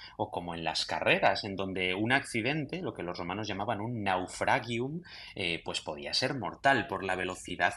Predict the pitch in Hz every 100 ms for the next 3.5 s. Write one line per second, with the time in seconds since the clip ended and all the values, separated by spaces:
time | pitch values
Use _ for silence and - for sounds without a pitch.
0 | - 110 98 92 95 113 - - - 107
1 | - 127 - 92 87 107 110 143 - -
2 | 85 82 92 113 95 - 92 82 - 87
3 | 87 110 127 165 120